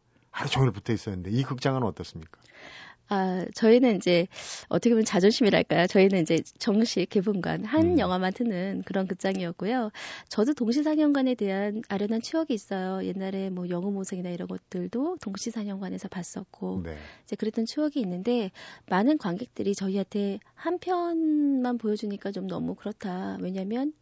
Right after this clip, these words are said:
Speaker 2: 우리는 와서 좀 두세 편 보고 싶다라는 얘기를 하시는데요.
Speaker 1: 시간도 있으시고.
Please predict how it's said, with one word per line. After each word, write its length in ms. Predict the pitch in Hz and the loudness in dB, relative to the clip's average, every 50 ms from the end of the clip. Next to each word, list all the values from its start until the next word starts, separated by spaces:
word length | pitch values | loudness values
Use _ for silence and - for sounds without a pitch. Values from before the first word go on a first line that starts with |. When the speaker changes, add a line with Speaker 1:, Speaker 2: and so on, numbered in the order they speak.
| - 196 | -16 -8
Speaker 2:
우리는 240 | 202 214 208 214 208 | -6 -6 -4 -4 -4
와서 260 | 190 190 196 - 208 | -6 -6 -6 -8 -10
좀 160 | - 220 208 | -10 -10 -10
두세 220 | - - 196 - 240 | -8 -8 -6 -6 -6
편 200 | - - 233 220 | -6 -6 -8 -6
보고 180 | 196 196 190 | -6 -6 -6
싶다라는 640 | 202 - - _ - 196 180 185 190 185 190 190 190 | -6 -8 -10 _ -8 -6 -6 -4 -6 -6 -6 -6 -8
얘기를 240 | 185 180 202 196 214 | -6 -8 -6 -6 -6
하시는데요. 240 | 254 269 - 277 262 240 208 131 | -6 -4 -2 -2 0 0 0 0
Speaker 1:
시간도 160 | 127 117 110 107 95 104 120 123 | 0 0 0 0 0 -2 -2 -4
있으시고. 300 | 113 110 - - - - | -4 -6 -8 -10 -14 -18